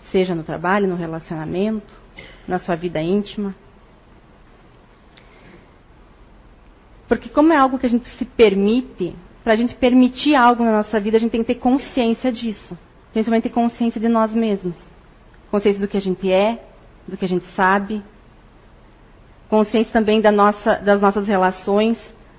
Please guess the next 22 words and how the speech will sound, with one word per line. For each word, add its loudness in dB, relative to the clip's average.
pra 4
saber 2
o 4
que -2
que -6
isso -10
pode 2
repercutir -2
dentro -2
da -2
família -2
ou -6
dentro -4
do -20
trabalho. -2
E 2
aí 6
a 4
gente 0
pode 0
pensar 2
assim: -2